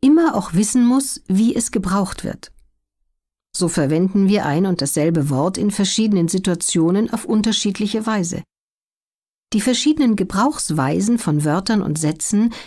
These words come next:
die Wittgenstein untersuchte, nannte er Sprachspiele.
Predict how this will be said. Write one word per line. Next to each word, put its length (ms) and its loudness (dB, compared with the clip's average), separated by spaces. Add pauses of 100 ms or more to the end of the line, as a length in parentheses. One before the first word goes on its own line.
(140)
die 100 2
Wittgenstein 600 0
untersuchte, 640 0
nannte 320 2
er 300 0 (320)
Sprachspiele. 1040 0